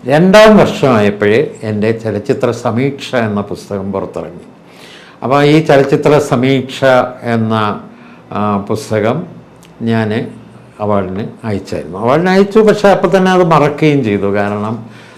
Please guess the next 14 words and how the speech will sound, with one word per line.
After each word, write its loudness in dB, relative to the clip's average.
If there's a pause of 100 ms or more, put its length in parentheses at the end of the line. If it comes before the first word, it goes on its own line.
(120)
നമ്മൾ 0
എഴുതിയ 2
പുസ്തകത്തിനൊക്കെ -2
എങ്ങനെ -2
നാഷണൽ, -4
അത് 2
all 2
ഇന്ത്യ 2
ലെവലിലുള്ള 0
മത്സരമല്ലേ, -8 (520)
അതിന് -2
അവാർഡ് 2 (180)
എങ്ങനെ -2
കിട്ടാനാണ്? -2